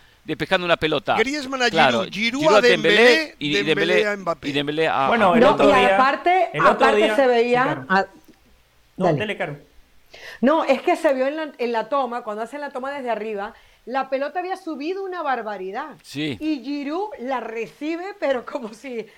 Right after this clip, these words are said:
Speaker 4: se la
Speaker 2: Sí.
Speaker 4: acabaran de dar en corto. Fue espectacular la recepción de Giroud.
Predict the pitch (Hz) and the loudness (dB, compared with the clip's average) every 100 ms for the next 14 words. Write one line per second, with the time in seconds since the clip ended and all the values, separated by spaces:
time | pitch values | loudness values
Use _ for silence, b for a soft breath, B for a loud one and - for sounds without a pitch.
0 | b - 262 247 196 240 277 311 269 240 | b -6 -4 -4 -4 -4 -6 -4 -4 -4
1 | 254 262 - 269 220 - 175 202 247 240 | -6 -10 -8 -8 -8 -14 -16 -10 -10 -8
2 | 311 - 254 226 220 220 226 523 233 214 | -10 -8 -10 -10 -8 -4 -4 -4 -8 -14
3 | - 208 - 226 233 220 196 202 196 | -16 -18 -14 -10 -8 -8 -10 -12 -14